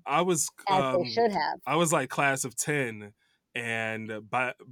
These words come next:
Speaker 1: I remember freshman, sophomore year, it was just, like, the streets were green with chaos, and by the end, it was, like,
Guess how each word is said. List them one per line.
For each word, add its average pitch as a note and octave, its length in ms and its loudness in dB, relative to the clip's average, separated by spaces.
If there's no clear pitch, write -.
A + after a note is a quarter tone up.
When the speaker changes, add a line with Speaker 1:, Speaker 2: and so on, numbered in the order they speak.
Speaker 1:
I B2+ 80 2
remember C#3+ 340 2
freshman, C#3+ 380 -2
sophomore C3 420 -4
year, B2+ 300 -2
it A2+ 180 -10
was G#2 160 -12
just, G2+ 400 -4
like, G2 200 -14
the G#2 100 -10
streets - 440 -6
were A2+ 120 -12
green A#2 680 -8
with G#2+ 200 -10
chaos, G#2+ 520 -8
and A2 120 -10
by A2+ 160 -4
the G#2+ 180 -12
end, D3 300 0
it A2+ 160 -8
was, G#2+ 220 -8
like, G2+ 200 -12